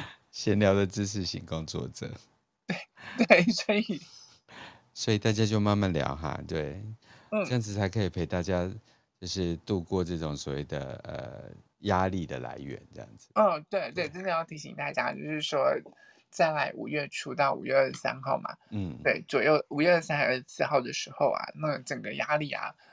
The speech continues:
Speaker 1: 嗯。
Speaker 2: 会比较大，会比较闷，
Speaker 1: 嗯。
Speaker 2: 闷的那种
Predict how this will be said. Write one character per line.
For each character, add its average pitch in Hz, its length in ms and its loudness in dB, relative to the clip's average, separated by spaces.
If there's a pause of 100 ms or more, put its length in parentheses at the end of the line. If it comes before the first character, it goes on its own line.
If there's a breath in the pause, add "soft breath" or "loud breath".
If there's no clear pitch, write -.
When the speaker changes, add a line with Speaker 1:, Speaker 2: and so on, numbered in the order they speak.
(160 soft breath)
Speaker 1:
嗯。 - 60 -2
Speaker 2:
会 160 160 6
比 - 80 -10 (140)
较 135 240 0 (100)
大， - 280 0
会 151 180 -4
比 - 120 -12
较 131 180 2
闷， 127 420 -8 (200)
Speaker 1:
嗯。 101 200 -2
Speaker 2:
闷 143 320 2
的 135 120 -2
那 135 140 -4
种 - 180 -4